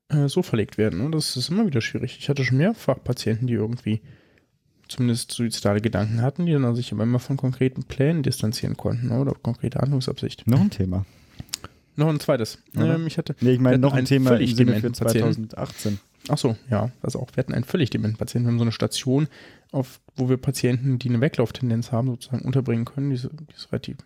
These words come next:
Speaker 1: so weitläufig so ein bisschen. Das sind so vier Zimmer. Und, also zwei Zimmer plus irgendwie ein, ähm, ein Aufenthaltsraum plus ein relativ breiter Flur plus eine Toilette eben <clears throat> mit so einer, mit so einem Türcode,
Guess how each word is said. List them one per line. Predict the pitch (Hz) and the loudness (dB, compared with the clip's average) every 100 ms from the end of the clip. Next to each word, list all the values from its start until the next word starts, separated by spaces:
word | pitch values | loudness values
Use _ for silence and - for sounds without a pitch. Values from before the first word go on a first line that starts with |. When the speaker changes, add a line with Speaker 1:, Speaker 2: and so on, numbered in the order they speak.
| - | -20
Speaker 1:
so | - 117 | -12 -8
weitläufig | 123 147 - 139 139 131 | -2 -2 0 0 0 -2
so | 127 | -2
ein | |
bisschen. | 127 123 120 117 - _ _ _ _ _ _ - | -2 -2 -4 -6 -12 _ _ _ _ _ _ -2
Das | 117 | 0
sind | 120 | 0
so | 117 110 | -2 -2
vier | - 117 | -4 -6
Zimmer. | 151 160 156 _ - - - - - - _ _ _ _ _ | -2 -2 -2 _ -20 -20 -20 -20 -20 -20 _ _ _ _ _
Und, | - 143 135 127 127 - - - _ - | -2 2 2 2 0 -2 -6 -20 _ -6
also | 135 120 - _ _ | -2 -2 -4 _ _
zwei | - - 120 | -4 0 0
Zimmer | - 147 131 | 2 2 2
plus | 127 - 127 - - | 0 -2 -2 -2 -2
irgendwie | 120 123 - 123 | -2 -2 0 0
ein, | 117 117 117 - - - | 2 0 -2 -10 -20 -4
ähm, | 127 117 113 120 | -2 0 0 -2
ein | 135 | -2
Aufenthaltsraum | 127 - 123 113 110 110 | -2 0 0 0 0 0
plus | - 120 | -2 -2
ein | 113 | 2
relativ | 113 113 - | 2 0 -4
breiter | - 110 117 | -2 -2 -2
Flur | - 117 110 | -2 -2 -4
plus | - 120 - - | -4 -4 -4 -4
eine | 123 | -4
Toilette | - 127 156 139 | -2 -4 -2 0
eben | 135 143 - - | 0 -2 -4 0
<clears throat> | 147 139 127 | 2 2 0
mit | 135 123 | -2 2
so | |
einer, | 127 117 | 2 2
mit | 120 120 | 2 0
so | |
einem | 117 | -2
Türcode, | - 156 - 139 131 | 0 -2 0 0 0